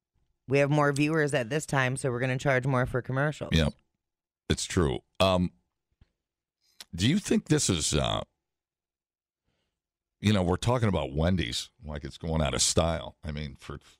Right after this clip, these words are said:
Speaker 2: three days this week, we've been banging away at Wendy's.
Speaker 1: Yeah.
Speaker 2: Is that a bad thing for Wendy's?
Speaker 1: I don't know. 'Cause I guarantee you there's been people that are like, "Man, I haven't went to Wendy's in a long time." You know what I'm saying? Like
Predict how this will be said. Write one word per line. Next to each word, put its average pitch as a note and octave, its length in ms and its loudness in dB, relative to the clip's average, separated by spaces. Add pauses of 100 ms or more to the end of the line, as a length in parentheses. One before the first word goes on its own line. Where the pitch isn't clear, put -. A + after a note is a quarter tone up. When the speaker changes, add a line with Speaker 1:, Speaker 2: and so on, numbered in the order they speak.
(300)
Speaker 2:
three - 320 0
days F#2 320 2
this - 220 -10
week, B1+ 260 -6
we've C#2+ 160 -2
been C#2+ 180 -2
banging E2 360 2
away D2+ 240 0
at B1+ 120 -6
Wendy's. D2+ 540 -4
Speaker 1:
Yeah. A#2+ 320 -6 (220)
Speaker 2:
Is D#2+ 120 -4
that D3+ 120 4
a G3+ 60 2
bad G2+ 300 0
thing F3+ 180 0
for - 140 0
Wendy's? F#3+ 460 -2 (960)
Speaker 1:
I D#3+ 100 -4
don't E3+ 200 -2
know. A#2+ 420 -4 (1700)
'Cause G#3+ 140 4
I A3 80 6
guarantee G3+ 540 2
you F#3+ 60 4
there's D3+ 200 0
been D#3 160 -2
people C#3+ 160 -2
that B2+ 100 2
are A#2+ 60 0
like, A2+ 160 -4
"Man, D#3 200 -2
I D#3 140 2
haven't B2 320 0
went B2+ 220 -2
to A#2+ 100 -2
Wendy's B2 380 -2
in A2+ 80 0
a G#2 120 0
long B2 280 2
time." C3 420 2 (160)
You F3+ 120 2
know G3 80 4
what G#3+ 100 4
I'm G#3+ 60 2
saying? B3 480 2
Like G3+ 280 0